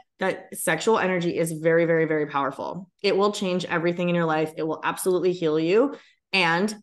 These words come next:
it works very quickly. So not everybody's always ready for that, which is why my Sexual Empowerment Academy is a primarily live container. It does have pre-recorded components, but you're actively held by me through the entire journey,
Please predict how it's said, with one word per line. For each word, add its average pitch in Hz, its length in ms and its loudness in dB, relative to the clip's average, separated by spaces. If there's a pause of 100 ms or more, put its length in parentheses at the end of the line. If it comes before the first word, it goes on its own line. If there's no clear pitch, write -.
it 185 180 0
works 185 320 0
very 175 360 2
quickly. 156 580 -6 (760)
So 185 540 4
not 185 300 2
everybody's 214 360 0
always 185 240 -2
ready 147 360 -2
for 190 140 -6
that, 226 340 2 (240)
which 190 180 2
is 175 160 0
why 160 800 4
my 170 380 2
Sexual 170 420 -2
Empowerment 160 320 -2
Academy 165 520 -2
is 165 220 -2
a 175 100 -2
primarily 170 640 0
live 147 480 -2
container. 151 480 -4
It 170 140 -2
does 156 200 -4
have 160 160 -2
pre-recorded 147 580 -4
components, 156 600 -6
but 170 120 0
you're 175 220 0
actively 165 640 -2
held 156 320 0
by 147 260 0
me 156 280 -4
through 170 220 -6
the 156 120 -2
entire 156 420 -6
journey, 185 520 -4